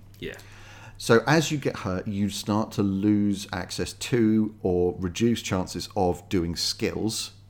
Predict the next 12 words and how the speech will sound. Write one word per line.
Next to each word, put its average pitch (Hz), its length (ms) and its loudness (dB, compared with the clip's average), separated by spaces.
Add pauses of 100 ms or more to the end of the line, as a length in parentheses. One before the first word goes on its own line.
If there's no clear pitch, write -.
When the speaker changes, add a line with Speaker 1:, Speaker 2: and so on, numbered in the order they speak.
(400)
Speaker 1:
Mm-hmm. 82 220 -12 (100)
Speaker 2:
but 123 100 0
your 110 120 4
combat 95 380 2
increases. - 680 -8 (540)
Speaker 1:
Yeah. 78 200 -8 (720)
Speaker 2:
Because 104 260 2
it's - 120 -8
panic, 95 500 -2
it's - 140 -6
adrenaline. 87 600 0 (420)
Speaker 1:
Yeah. 73 280 -8